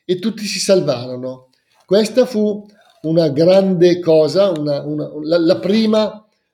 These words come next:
ehm, il primo salvataggio che utilizzò la radiotelegrafia per inviare, per cercare, eh, i soccorsi,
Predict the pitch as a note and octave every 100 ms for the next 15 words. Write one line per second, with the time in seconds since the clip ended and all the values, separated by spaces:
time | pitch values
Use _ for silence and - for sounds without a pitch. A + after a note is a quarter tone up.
0 | _ D#3 D#3 D3 C#3 C#3 C3 C3 B2+ B2
1 | B2 A#2 A2+ D3+ D#3+ - F#3+ G3+ F3+ D#3+
2 | D3 C3+ - F#3 F3 F3+ F#3+ E3 D#3 C3
3 | F3+ F#3 - _ _ _ _ - F#3 -
4 | E3+ E3+ C3+ E3 C#3 - C3+ D3 D#3+ F3
5 | E3+ D#3 D3 D#3+ D#3+ D3 C#3 D3+ - _
6 | _ _ - D#3 D3+ D#3 E3 - D#3 D3
7 | D3+ C3+ C3+ C#3+ C#3 _ _ _ D#3+ -
8 | E3+ - C#3+ C#3+ C#3+ D3 C#3 C3+ B2+ -
9 | _ A#2+ A#2 - C3+